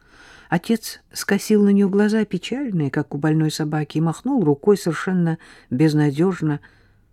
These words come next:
«Да во всём. Она у нас по всем вопросам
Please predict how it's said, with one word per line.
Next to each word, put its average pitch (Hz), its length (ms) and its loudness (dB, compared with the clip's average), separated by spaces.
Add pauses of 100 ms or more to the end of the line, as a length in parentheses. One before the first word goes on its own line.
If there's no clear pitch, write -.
(260)
«Да 427 180 2
во 135 240 -4
всём. - 520 -12 (760)
Она 226 360 4
у 180 60 4
нас 160 480 0 (1000)
по 131 140 0
всем 160 300 2
вопросам 156 760 0